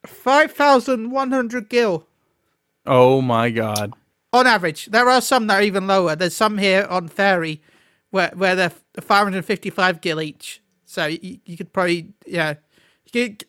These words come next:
Speaker 1: you could buy those up and then sell them for eight hundred fifty. And there's someone here on Adamantoise that's selling them for three hundred eighty-nine gil for thirty-nine.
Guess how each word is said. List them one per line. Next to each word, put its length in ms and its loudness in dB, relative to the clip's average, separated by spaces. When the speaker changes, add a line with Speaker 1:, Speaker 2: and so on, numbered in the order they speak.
Speaker 1:
you 80 -12
could 160 -4
buy 220 4
those 220 2
up 160 2
and 160 -4
then 180 -6
sell 260 0
them 120 -6
for 120 -2
eight 140 -4
hundred 320 -8
fifty. 400 -4
And 260 2
there's 140 -6
someone 300 2
here 240 4
on 80 0
Adamantoise 640 -2
that's 160 -6
selling 160 -4
them 100 -10
for 120 -6
three 180 0
hundred 260 -2
eighty-nine 360 -6
gil 180 -2
for 100 -8
thirty-nine. 640 -4